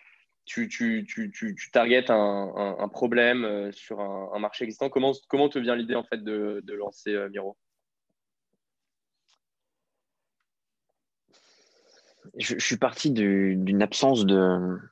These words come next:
Speaker 2: bon, et moi, j'avais des fichiers personnels de, par rapport au monde de l'art, et cetera, qui me, qui, qui m'ont donné envie de rentrer sur, sur le sujet, hein. Euh, mais, mais d'un point de vue pur business, je, je, j'ai tendance à penser que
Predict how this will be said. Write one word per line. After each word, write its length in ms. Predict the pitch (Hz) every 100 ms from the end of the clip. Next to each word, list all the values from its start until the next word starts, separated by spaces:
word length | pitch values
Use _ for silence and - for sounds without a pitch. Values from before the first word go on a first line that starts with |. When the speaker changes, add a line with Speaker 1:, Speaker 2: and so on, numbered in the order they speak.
| _ _ _ _ - - _ _ _ - - _
Speaker 2:
bon, 100 | 98 -
et 80 |
moi, 80 | 95
j'avais 140 | 95 95
des 80 |
fichiers 160 | 92 -
personnels 480 | 107 - 104 104 98
de, 100 | 135
par 160 | 104
rapport 240 | 98 - 92
au 220 | 90 90
monde 180 | 92 92
de 80 | 95
l'art, 140 | 101
et 40 |
cetera, 280 | 95 95 98
qui 140 | - 90
me, 160 | 92
qui, 220 | - -
qui 140 | - -
m'ont 80 | 92
donné 160 | 90
envie 160 | 92 98
de 60 |
rentrer 180 | 92 101
sur, 140 | - 92
sur 180 | -
le 40 | -
sujet, 200 | - 120
hein. 140 | 117 - - - - -
Euh, 160 | 98 87
mais, 160 | - 98
mais 100 | -
d'un 80 | 98
point 120 | 98
de 60 | 107
vue 100 | 104 _ _
pur 220 | - 151 117
business, 500 | 117 127 147 - - _ _ _ _ -
je, 200 | 95 -
je, 200 | 90 92 -
j'ai 140 | 95
tendance 320 | - 113 120
à 40 | 107
penser 340 | 107 - 139
que 280 | - 95